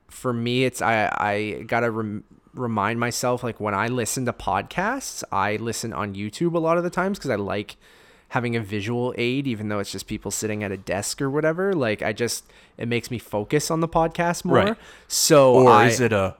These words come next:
Speaker 2: vodcast?
Speaker 1: Uh, yeah, I mean, it, it, I mean, they're not very heavily produced. Some of it is, but,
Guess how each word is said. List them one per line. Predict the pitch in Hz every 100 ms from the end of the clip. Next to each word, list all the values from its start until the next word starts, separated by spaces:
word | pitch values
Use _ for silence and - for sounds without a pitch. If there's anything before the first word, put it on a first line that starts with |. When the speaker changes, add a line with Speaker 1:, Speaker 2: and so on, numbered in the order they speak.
| -
Speaker 2:
vodcast? | 120 104 135 131 - 135 95 87 - - -
Speaker 1:
Uh, | 151
yeah, | 247 151
I | 113
mean, | 143 143
it, | 139 139
it, | 143 131 - -
I | 101
mean, | 139 143 139 127 - - - _
they're | 139 180
not | 196 165
very | 160 156 139
heavily | 117 135 131 120
produced. | - - 120 113 101 -
Some | 147 147
of | 117
it | 95
is, | 90 92
but, | - 120 101